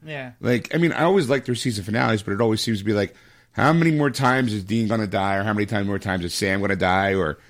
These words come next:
Speaker 2: like, it seems to be like, okay, you guys are just, your endings are all looping.
Speaker 1: Right.
Speaker 2: You know, but whatever. Um, just recent news. I'm looking at Facebook.
Speaker 1: Mm.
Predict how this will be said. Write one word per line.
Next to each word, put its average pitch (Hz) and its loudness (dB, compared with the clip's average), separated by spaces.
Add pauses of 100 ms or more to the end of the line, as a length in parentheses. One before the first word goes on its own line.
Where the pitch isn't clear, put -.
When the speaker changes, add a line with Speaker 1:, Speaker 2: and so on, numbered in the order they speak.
(420)
Speaker 2:
like, 117 -4
it 113 -6
seems 120 -4
to 113 -2
be 110 0
like, 101 0
okay, 101 -6
you 95 -2
guys 92 0
are 87 -10
just, - -12 (500)
your 107 -4
endings 117 -2 (100)
are 110 0
all 98 -2 (420)
looping. 98 -2 (320)
Speaker 1:
Right. 139 -12 (460)
Speaker 2:
You 104 -2
know, 101 0
but - -6 (240)
whatever. 180 -4 (520)
Um, 139 0 (280)
just 151 0
recent 135 0
news. 110 0
I'm 95 -4
looking 98 -2
at 90 -4
Facebook. 92 -2 (240)
Speaker 1:
Mm. 151 -12